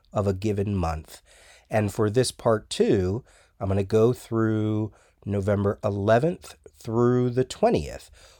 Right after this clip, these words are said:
although there are some dates that aren't mentioned. Uh, we start with November twelfth, nineteen eighty-nine. Tommy Tune directs and choreographs Grand Hotel, which opens after previews.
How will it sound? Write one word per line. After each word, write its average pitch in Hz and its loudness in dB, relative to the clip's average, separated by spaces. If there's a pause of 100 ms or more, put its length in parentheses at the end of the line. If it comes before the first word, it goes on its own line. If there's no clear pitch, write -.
although 113 6
there 113 4
are 117 6
some 104 -2
dates 90 -4
that 87 -2
aren't 87 -4
mentioned. 78 -12 (720)
Uh, 104 6
we 120 2
start 135 4
with 117 0 (100)
November 95 2
twelfth, 135 2 (140)
nineteen 104 -4
eighty-nine. 131 2 (440)
Tommy 185 4
Tune 165 0
directs 147 2
and 127 -4
choreographs 123 2 (160)
Grand 151 2
Hotel, 165 0 (340)
which 98 -6
opens 101 -2
after 98 -4
previews. 131 2